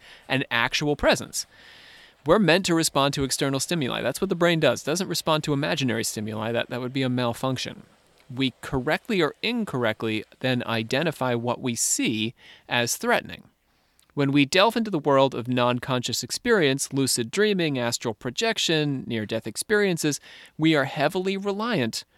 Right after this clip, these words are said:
on the individual's subjective report, objective reality of which can rarely be proven or disproven. So just because this is largely subjective,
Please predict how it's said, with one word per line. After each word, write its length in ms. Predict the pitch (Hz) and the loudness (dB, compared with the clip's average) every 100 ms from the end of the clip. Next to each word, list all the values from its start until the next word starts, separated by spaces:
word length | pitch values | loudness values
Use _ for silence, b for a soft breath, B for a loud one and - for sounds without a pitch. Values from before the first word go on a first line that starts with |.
| _ | _
on 140 | 139 139 | -4 -2
the 160 | 147 139 | 0 0
individual's 640 | 139 135 131 127 127 127 | -2 0 -2 -2 -2 0
subjective 640 | - 131 123 104 - 117 | -2 -4 -4 -4 -4 -6
report, 440 | 123 - 247 160 - _ b b b b b _ - | -4 0 2 2 0 _ b b b b b _ 0
objective 600 | 135 196 165 151 156 151 | 2 4 2 2 -2 -2
reality 480 | 170 262 214 147 | -2 2 4 4
of 100 | 135 | 2
which 360 | 135 143 - - _ | 2 2 2 -4 _
can 320 | - 147 135 | -4 -2 -2
rarely 460 | 117 143 151 143 139 | 2 4 4 4 0
be 140 | 135 | 0
proven 500 | 127 127 123 120 117 - | -2 2 2 2 0 0
or 220 | 117 110 | -2 -2
disproven. 840 | 104 107 - - 143 131 113 - - | -2 -2 -4 0 2 2 0 -12 -14
So 240 | - - 117 _ | -6 -4 -4 _
just 340 | - 262 254 - | -6 -4 -4 -4
because 640 | 196 - 170 160 143 - b b b b | -6 2 2 4 2 -2 b b b b
this 220 | 151 139 | 0 2
is 140 | 151 139 | 2 0
largely 460 | 147 151 151 147 135 | 2 2 2 2 2
subjective, 880 | - 127 139 120 - 117 - - | 2 0 2 0 0 -12 -12 -16